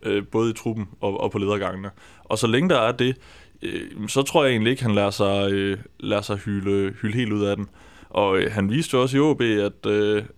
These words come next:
at hvis man giver ham noget tid, og han får mulighed for at bygge et hold op med, med de spillere, han synes passer ind til,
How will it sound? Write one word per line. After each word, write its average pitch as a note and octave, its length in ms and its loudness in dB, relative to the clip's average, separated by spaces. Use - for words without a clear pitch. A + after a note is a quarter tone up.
at - 300 -4
hvis - 260 -8
man G#2 300 -4
giver F#3+ 140 -2
ham D#3+ 60 -2
noget B2 160 0
tid, E3+ 200 2
og G#2+ 120 -2
han A2 220 0
får G#2 500 0
mulighed D#3 340 2
for B2 140 0
at A#2 80 -4
bygge A2+ 180 -2
et A2 60 -2
hold C3 200 0
op B2+ 200 -2
med, G#2+ 280 2
med A2+ 100 -6
de A#2+ 100 -4
spillere, B2+ 360 2
han B2+ 180 -2
synes C#3 200 -6
passer A#2+ 260 0
ind G#2+ 160 0
til, G2 220 -4